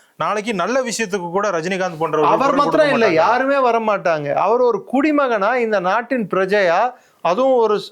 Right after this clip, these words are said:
Speaker 2: சால சிறந்த ஒரு நடிகரா, அவரோட கடமையை நாட்டு காட்டணும் அ-, அப்படின்னு சொல்லிட்டு அவர் வந்து ஒரு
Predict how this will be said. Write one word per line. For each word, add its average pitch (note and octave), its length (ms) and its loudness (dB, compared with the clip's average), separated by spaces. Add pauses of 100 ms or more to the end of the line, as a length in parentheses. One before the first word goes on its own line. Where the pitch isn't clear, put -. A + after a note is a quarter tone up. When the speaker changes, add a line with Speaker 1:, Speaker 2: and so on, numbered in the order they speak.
Speaker 2:
சால A3+ 400 -2
சிறந்த C4 400 0
ஒரு A#3 140 0
நடிகரா, G#3+ 600 0 (300)
அவரோட A#3+ 440 0
கடமையை D4 480 0
நாட்டு C4 380 0
காட்டணும் A#3+ 580 -2
அ-, - 140 -4 (100)
அப்படின்னு G3+ 300 -2
சொல்லிட்டு A3 320 0
அவர் B3 220 2
வந்து B3+ 300 -2 (260)
ஒரு D3+ 260 0